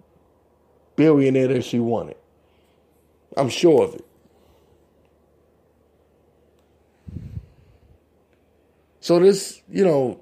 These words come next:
calling Kim Kardashian a thought is like, okay, well, what if, if Kim Kardashian is a thought, then what are the rest of these bitches? 'Cause you gotta come up with something way worse than that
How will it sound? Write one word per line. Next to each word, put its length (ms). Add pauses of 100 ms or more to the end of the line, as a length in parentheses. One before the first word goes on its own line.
calling 360
Kim 440 (180)
Kardashian 720
a 40
thought 500
is 180
like, 360 (1300)
okay, 460 (1400)
well, 340
what 180
if, 100
if 300
Kim 180
Kardashian 600
is 100
a 80
thought, 380
then 120
what 120
are 60
the 80
rest 280
of 80
these 120
bitches? 460 (2250)
'Cause 160
you 80
gotta 220
come 240
up 120
with 80
something 320
way 160
worse 340
than 160
that 200